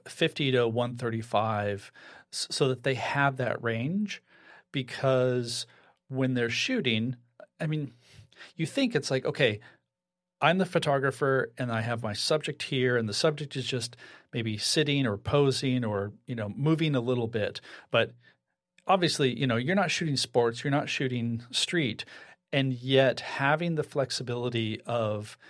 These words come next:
being able to zoom in on, you know, just sort of a head and shoulders or their entire body or get some context, I think makes a huge difference because it's, it's active and it's fluid.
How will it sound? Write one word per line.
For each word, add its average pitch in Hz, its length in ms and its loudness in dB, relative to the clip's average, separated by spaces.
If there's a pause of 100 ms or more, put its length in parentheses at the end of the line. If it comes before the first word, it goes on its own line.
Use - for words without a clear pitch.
(480)
being 135 220 0
able 123 160 0
to 113 120 -2
zoom 139 360 0
in 127 460 0 (320)
on, 113 580 -2
you 131 140 -6
know, 104 160 -2
just 113 320 -8 (120)
sort 110 220 -8
of 107 80 -6
a 107 60 -6
head 135 320 0
and 113 100 -4
shoulders 175 560 0
or 123 60 -6
their 107 180 -2
entire 104 380 -4
body 131 520 0
or 107 120 -6
get - 160 -12
some - 180 -8
context, 143 800 -4 (500)
I 123 80 -6
think - 300 -6
makes 127 320 -4
a - 20 -6
huge 160 600 -8
difference 139 520 -2 (320)
because 127 840 0 (420)
it's, 120 340 -4
it's 131 180 -6
active 127 480 -2
and 113 80 -2
it's - 180 -8
fluid. - 580 -4